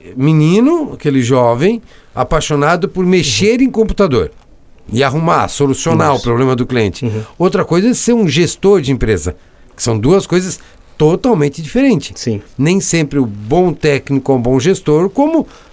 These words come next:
Speaker 1: muitas vezes o bom gestor não entende nada da parte
Speaker 2: Isso,
Speaker 1: técnica.
Speaker 2: é.
Speaker 1: Como é que tu conseguiu conciliar? De onde é que tu tirou esse conhecimento necessário pra fazer a tua empresa continuar um sucesso?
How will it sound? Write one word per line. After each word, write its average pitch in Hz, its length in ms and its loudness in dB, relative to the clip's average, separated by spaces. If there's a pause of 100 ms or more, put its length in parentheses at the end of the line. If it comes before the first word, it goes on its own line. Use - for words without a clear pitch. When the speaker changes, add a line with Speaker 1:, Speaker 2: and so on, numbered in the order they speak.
(160)
Speaker 1:
muitas 160 440 2
vezes 170 180 0
o 311 60 0
bom 180 240 2
gestor 180 580 0 (160)
não 156 120 -2
entende 156 300 0
nada 151 280 0
da 131 80 0
parte 123 260 0
Speaker 2:
Isso, 127 100 2
Speaker 1:
técnica. 117 320 -4
Speaker 2:
é. 104 220 -2
Speaker 1:
Como 240 180 2
é 330 60 -2
que - 80 -8
tu 269 100 -4
conseguiu 208 380 -2
conciliar? 151 580 0
De 127 80 0
onde 175 140 0
é 226 60 2
que 220 60 -12
tu 233 100 -2
tirou 185 220 0
esse - 140 -2
conhecimento 147 600 -2
necessário 147 600 -4 (320)
pra 143 160 0
fazer 143 260 0
a 147 40 -2
tua 147 140 0
empresa 135 360 0
continuar 127 420 -2
um 117 40 0
sucesso? - 480 -8